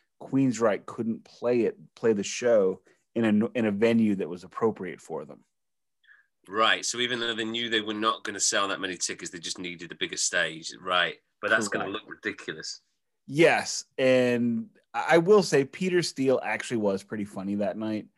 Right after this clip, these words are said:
Speaker 1: I
Speaker 2: Sure.
Speaker 1: remember him drinking wine out of a bottle on stage.
Speaker 2: Yep. That'll be Peter Steele.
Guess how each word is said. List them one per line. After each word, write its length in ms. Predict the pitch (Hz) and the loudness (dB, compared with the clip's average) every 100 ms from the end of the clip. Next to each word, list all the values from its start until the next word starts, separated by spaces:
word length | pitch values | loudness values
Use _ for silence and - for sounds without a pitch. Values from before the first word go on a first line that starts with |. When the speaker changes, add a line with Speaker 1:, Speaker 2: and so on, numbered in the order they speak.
| _ _ _ _ | _ _ _ _
Speaker 1:
I 60 | 131 | 4
Speaker 2:
Sure. 80 | 147 | 4
Speaker 1:
remember 300 | 151 196 214 | 6 4 2
him 560 | 160 156 147 135 113 120 | 0 2 2 0 -6 -10
drinking 640 | - 147 160 160 120 101 | -2 -2 0 0 0 0
wine 420 | 104 113 120 120 | 2 2 2 -2
out 220 | 78 104 | -4 -4
of 80 | 113 | -2
a 80 | 101 90 _ | -2 -4 _
bottle 520 | 95 90 98 113 135 - _ _ _ | -2 0 0 -2 -2 -8 _ _ _
on 220 | - 104 101 | -4 -2 -2
stage. 280 | - 92 | -4 0
Speaker 2:
Yep. 200 | 92 104 113 - _ | 2 2 -2 -16 _
That'll 300 | - 104 104 | -2 0 0
be 180 | 90 104 | -4 -6
Peter 340 | 98 107 104 98 | -4 -8 -10 -12
Steele. 400 | - 104 98 | -8 -2 -2